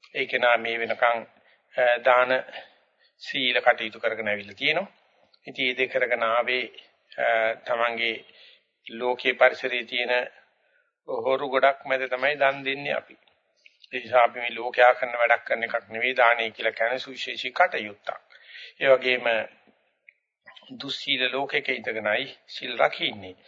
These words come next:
ඉතින් ඒක නා සෑහෙන දුරට ඒ වෙනකොට යම් යම් ආකාරවලට කර්ම සහ කර්මඵලයේ පිළිබඳව යම් දෘෂ්ටි නැත්නම් වැරදි මත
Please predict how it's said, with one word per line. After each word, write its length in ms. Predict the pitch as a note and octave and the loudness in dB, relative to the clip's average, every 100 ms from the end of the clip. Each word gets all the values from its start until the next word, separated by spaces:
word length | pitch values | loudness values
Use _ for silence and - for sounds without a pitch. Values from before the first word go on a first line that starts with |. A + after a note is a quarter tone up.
| - - | -20 -20
ඉතින් 240 | - - | -14 -2
ඒක 140 | B2 A#2 | -2 0
නා 200 | A#2+ B2 | 2 2
සෑහෙන 400 | A#2+ A#2 A#2 B2 | 4 2 2 -4
දුරට 280 | A#2+ A#2+ A#2 | -10 -12 -4
ඒ 100 | A#2+ | -2
වෙනකොට 360 | A2 G#2+ G#2 A#2+ C#3 - _ _ _ _ | -2 -2 0 4 2 0 _ _ _ _
යම් 180 | A#2+ A#2 | -6 -4
යම් 140 | A#2 A2+ | -6 -4
ආකාරවලට 840 | A2 A#2 - A#2+ A#2+ A#2 A2 G2+ A2+ A#2+ - _ _ _ _ - | -2 -2 4 6 6 4 0 0 2 0 -2 _ _ _ _ 0
කර්ම 260 | B2+ B2+ | 2 2
සහ 220 | B2+ C3 B2 | -2 0 4
කර්මඵලයේ 560 | A#2+ A#2+ A#2+ A#2+ A#2 | 4 2 2 0 0
පිළිබඳව 540 | A2+ A2+ A2 A2+ A2+ A#2+ C#3 - - _ _ _ _ _ | -2 -8 -2 -2 0 0 0 -2 -20 _ _ _ _ _
යම් 160 | A#2+ A#2 | -4 -4
දෘෂ්ටි 480 | A2 B2+ - - - - - - _ | -8 -8 -8 -8 -10 -10 -14 -16 _
නැත්නම් 420 | - B2+ - G#2+ G2 - - - _ | -12 -8 -4 -4 -4 -16 -20 -20 _
වැරදි 380 | C3 B2 C3 A#2+ | 4 4 4 -2
මත 280 | A#2 A#2+ | -2 -2